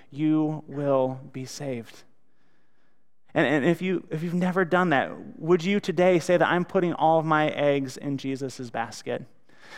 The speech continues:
That I believe that Jesus is the only one who can deal with my hostility, my sin, and my brokenness and make me whole.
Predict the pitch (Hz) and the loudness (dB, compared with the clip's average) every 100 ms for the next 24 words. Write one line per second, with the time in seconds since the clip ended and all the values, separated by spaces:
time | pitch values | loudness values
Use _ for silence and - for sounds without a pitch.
0 | - 147 151 175 180 175 180 151 139 170 | 0 2 4 4 4 6 6 2 0 0
1 | 180 165 151 156 147 156 160 165 156 143 | 0 0 0 -2 0 2 4 4 2 2
2 | 151 147 147 160 147 147 147 151 - 170 | 2 2 2 2 2 -4 -4 -6 0 2
3 | 156 139 139 139 - 170 185 175 160 147 | 2 2 0 -2 -4 0 2 2 0 -4
4 | 151 143 135 156 151 156 127 123 120 - | -2 -4 0 2 2 0 0 0 -4 -10
5 | - - - - - 127 135 135 135 - | -18 -20 -20 -20 -16 -8 -2 -2 -2 -2
6 | 131 127 120 - - - - 120 117 113 | -2 -2 -4 -14 -20 -12 -4 -4 -4 -12